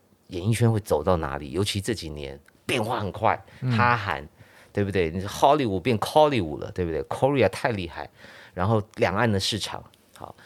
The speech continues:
Speaker 1: 呃，各方面的板块的移动，所以他们都很茫然。我身边太多这样子的年轻艺人，那他也是其中一个。而我又很忙，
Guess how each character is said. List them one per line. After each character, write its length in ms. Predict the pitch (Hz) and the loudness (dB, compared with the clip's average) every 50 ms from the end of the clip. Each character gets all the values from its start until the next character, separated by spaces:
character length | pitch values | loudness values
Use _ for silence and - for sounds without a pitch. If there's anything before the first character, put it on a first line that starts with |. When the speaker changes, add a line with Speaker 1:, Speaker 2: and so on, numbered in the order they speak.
| - - - - - - - | -20 -20 -20 -20 -20 -16 -8
Speaker 1:
呃， 380 | - 90 87 85 78 78 80 - | -6 -4 -2 -2 -2 -4 -6 0
各 120 | - - 143 | 4 6 6
方 160 | 104 123 117 | 6 6 6
面 180 | 123 123 110 98 | 6 4 4 4
的 120 | 92 87 - _ _ _ - | 2 0 -2 _ _ _ 0
板 180 | - 87 80 | 0 0 0
块 240 | - - - 127 110 92 | -2 -2 0 2 2 2
的 40 | - | 2
移 200 | 78 80 82 85 | -2 -6 -6 -2
动， 200 | - 104 85 76 - _ _ _ - - - - - _ | 0 0 -2 -2 -4 _ _ _ -20 -20 -20 -20 -20 _
所 120 | - - 226 | 0 2 2
以 60 | 202 | 2
他 160 | - - 214 | 4 2 2
们 100 | 220 226 | 4 6
都 80 | 220 220 | 6 6
很 160 | - 120 92 | 6 4 2
茫 280 | 80 80 76 73 80 | 0 0 -2 -4 -4
然。 200 | 95 87 67 65 | -4 -6 -4 -4
我 60 | 73 104 | -2 0
身 180 | 110 190 190 | 2 4 4
边 140 | 196 202 202 | 4 4 2
太 300 | - - - 220 220 180 | 0 -2 -2 0 0 2
多 160 | 143 151 151 | 2 2 2
这 100 | 139 156 | 4 4
样 100 | 151 131 | 2 2
子 100 | 107 92 | 2 2
的 40 | 90 | 2
年 180 | 90 92 90 92 | 2 2 2 2
轻 220 | 90 - 113 113 | 0 0 -2 -2
艺 80 | 110 101 | -2 -2
人， 220 | 87 76 62 57 | -4 -4 -4 -4
那 80 | 64 113 | -2 -2
他 160 | 120 117 151 | 0 4 4
也 80 | 123 87 | 4 4
是 80 | 85 | 2
其 180 | 92 - - 98 | 0 -2 -4 -2
中 200 | - 110 107 107 | -2 -2 -2 -2
一 80 | 104 101 | -4 -4
个。 180 | - - - - _ _ _ - - - - - - - - - - - | -6 -6 -8 -8 _ _ _ -20 -20 -20 -18 -18 -18 -18 -20 -20 -8 0
而 120 | - - | 2 2
我 200 | 202 156 123 110 | 4 6 8 8
又 140 | 117 165 190 | 10 10 10
很 160 | 147 107 107 | 8 8 4
忙， 380 | 87 78 76 71 65 65 69 90 | 0 0 -2 -6 -8 -8 -12 -16